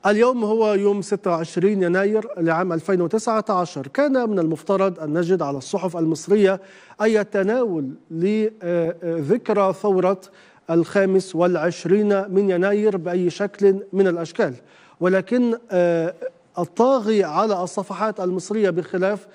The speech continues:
زيارة ماكرون غدا ولقاء عبد الفتاح السيسي، تحدثت صحف مثل الأهرام بأن الشرطة توزع الهدايا في عيدها. على سبيل المثال أيضًا صحيفة،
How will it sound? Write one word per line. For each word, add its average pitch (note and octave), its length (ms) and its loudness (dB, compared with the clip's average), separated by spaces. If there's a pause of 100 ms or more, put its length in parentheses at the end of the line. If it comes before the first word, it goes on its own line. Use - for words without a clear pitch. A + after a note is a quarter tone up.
(260)
زيارة F#3 520 2
ماكرون F#3+ 540 0
غدا G3+ 420 0
ولقاء E3+ 480 0
عبد D#3+ 180 0
الفتاح E3 400 -4
السيسي، G#3+ 460 -2 (320)
تحدثت A#3+ 720 0
صحف G#3+ 540 -2
مثل G3+ 480 2 (120)
الأهرام F#3 920 0 (300)
بأن G#3 320 2
الشرطة G#3 580 -2
توزع F#3 680 -2
الهدايا F3+ 560 2
في G#3 360 -2
عيدها. E3 640 0 (640)
على E3+ 240 0
سبيل G#3+ 260 -2
المثال A#3 420 0
أيضًا G3+ 440 0
صحيفة، B3+ 840 -2